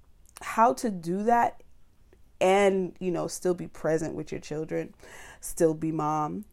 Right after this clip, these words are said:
<laughs> you know, and not just mom that is there to take care of the house and make sure that y'all, make sure the kids eat.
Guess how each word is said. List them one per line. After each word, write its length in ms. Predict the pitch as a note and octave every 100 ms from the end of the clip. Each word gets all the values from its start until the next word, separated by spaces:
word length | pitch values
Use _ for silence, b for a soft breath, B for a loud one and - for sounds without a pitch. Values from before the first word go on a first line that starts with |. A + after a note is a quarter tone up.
| - -
<laughs> 220 | A#3+ -
you 220 | G3 F3
know, 200 | D#3+ D#3
and 140 | D#3
not 220 | D#3 D#3+ D#3+
just 160 | D#3
mom 420 | D#3 D#3+ D#3+ D#3+
that 220 | D#3 D#3 -
is 200 | D3 C#3+
there 280 | D3+ D#3
to 300 | D3+ - D3+ - B B B B B B B _ - -
take 200 | F#3 -
care 200 | G3 E3+
of 80 | D3+
the 120 | C#3+
house 500 | D#3+ D#3 D3+ D#3 -
and 140 | C#3+
make 200 | C#3+ D#3+
sure 180 | - D#3
that 240 | D3+ C#3+
y'all, 240 | C#3+ C#3+ - -
make 220 | E3 -
sure 160 | - E3
the 80 |
kids 320 | D3+ F#3 E3+ -
eat. 280 | F3 E3+